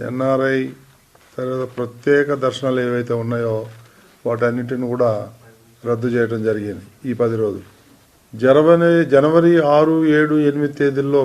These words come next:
స్థానికులకి రోజుకు ఐదు వేలు చొప్పున, తిరుపతి, కాళీస్త్రి, చంద్రగిరి వాసులకి నాలుగు వేల ఐదు వందలు, తిరుమల కొండపై ఉండే వాళ్ళకి ఐదు వందలు,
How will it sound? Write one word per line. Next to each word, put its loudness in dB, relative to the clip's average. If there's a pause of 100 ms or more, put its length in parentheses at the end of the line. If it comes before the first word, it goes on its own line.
స్థానికులకి -2 (1400)
రోజుకు -2 (100)
ఐదు -2
వేలు -2
చొప్పున, -4 (1700)
తిరుపతి, -4 (140)
కాళీస్త్రి, -4 (100)
చంద్రగిరి -4 (680)
వాసులకి -6 (260)
నాలుగు -4
వేల -2
ఐదు -4
వందలు, -6 (920)
తిరుమల -2
కొండపై -2 (100)
ఉండే 0
వాళ్ళకి -4 (1700)
ఐదు 0
వందలు, -6